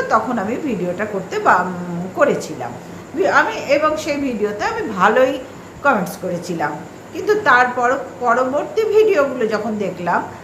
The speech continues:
তখন যাচ্ছা তাই ব্যাপার, মন-, মন্দিরা সোমনাথ আর এদিকে, ও, সুতপা, মানে, খেয়েও খি,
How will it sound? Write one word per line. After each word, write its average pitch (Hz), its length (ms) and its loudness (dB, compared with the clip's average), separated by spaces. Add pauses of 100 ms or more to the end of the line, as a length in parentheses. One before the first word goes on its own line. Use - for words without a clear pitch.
(240)
তখন 440 340 2
যাচ্ছা 226 380 2 (100)
তাই 196 140 0
ব্যাপার, 165 420 0
মন-, 208 440 -2 (100)
মন্দিরা 254 460 0
সোমনাথ 269 580 0 (120)
আর 185 160 2 (160)
এদিকে, 214 400 -4
ও, 254 80 2 (400)
সুতপা, 165 440 -6 (600)
মানে, 466 220 2 (460)
খেয়েও 440 240 6 (100)
খি, 247 120 -2